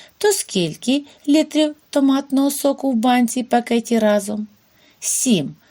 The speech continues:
Так і пишемо сім літрів соку разом.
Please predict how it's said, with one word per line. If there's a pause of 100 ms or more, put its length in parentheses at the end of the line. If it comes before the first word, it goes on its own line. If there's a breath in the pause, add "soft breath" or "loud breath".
(180 soft breath)
Так
і
пишемо
сім (480 soft breath)
літрів (1300)
соку (140)
разом.